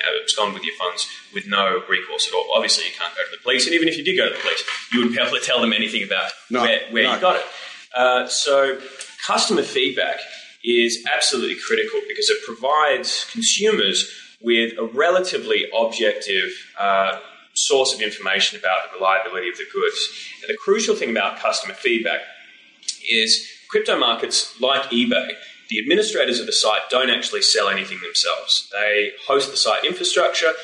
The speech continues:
Speaker 1: and they take a commission on all sales that are conducted through the sites. And they're the ones that control the customer feedback. So anybody that buys something from an online dealer posts feedback, and even if it's bad feedback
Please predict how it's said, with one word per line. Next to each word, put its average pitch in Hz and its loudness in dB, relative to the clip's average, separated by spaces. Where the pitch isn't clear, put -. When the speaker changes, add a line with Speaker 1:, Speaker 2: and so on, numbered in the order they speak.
Speaker 1:
and 107 -6
they 113 2
take 113 -2
a - -12
commission 104 0
on 95 -4
all 104 4
sales 95 0
that 90 -6
are - -16
conducted 98 0
through 76 -8
the - -6
sites. - -2
And 220 0
they're 170 2
the 127 -8
ones 110 -4
that - -10
control 104 0
the - -6
customer 90 -4
feedback. 92 -4
So - 0
anybody 131 2
that - -6
buys 120 0
something 107 0
from 107 0
an 110 4
online 104 2
dealer 120 2
posts 135 2
feedback, 117 0
and 120 0
even 160 2
if - 0
it's - -8
bad 143 0
feedback 60 -2